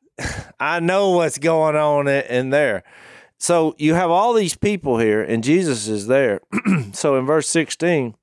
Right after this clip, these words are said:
when the teachers of the law, who are Pharisees, saw him eating with the sinners and tax collectors, 'cause now if you, if you look at it through that lens, that's why that was so disturbing. They're like, you, you're not, you can't be a religious people.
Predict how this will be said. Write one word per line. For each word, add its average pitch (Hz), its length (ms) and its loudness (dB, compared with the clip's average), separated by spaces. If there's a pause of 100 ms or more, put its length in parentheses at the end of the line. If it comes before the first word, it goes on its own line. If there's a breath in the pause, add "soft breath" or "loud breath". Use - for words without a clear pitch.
(680)
when 117 160 -6
the 113 80 -2
teachers 160 400 -2
of 110 60 -8
the 101 100 -2
law, 139 480 0
who 123 100 -10
are 101 60 -6
Pharisees, 147 680 -6 (420 soft breath)
saw 139 220 0
him 120 120 -2
eating 135 400 0 (440 soft breath)
with - 140 -12
the 98 100 -8
sinners 156 400 0
and 98 120 -4
tax 175 280 -2
collectors, 107 540 -4
'cause 135 220 -2
now 185 380 0
if - 240 -12
you, 131 240 -12
if 127 140 -16
you 131 80 -10
look 185 200 -6
at 196 120 -4
it - 140 -12
through 147 160 -6
that 123 220 -2
lens, 139 600 -6 (880)
that's 175 200 -12
why 208 120 0
that 170 160 -2
was 113 100 -14
so 160 180 0
disturbing. 170 720 -6 (160)
They're 175 160 -2
like, 147 340 0 (840)
you, 190 220 -8
you're 220 160 -2
not, 359 160 -2
you 269 120 -4
can't 311 280 -4
be 170 80 -2
a 135 100 0
religious 95 640 -6
people. - 420 -12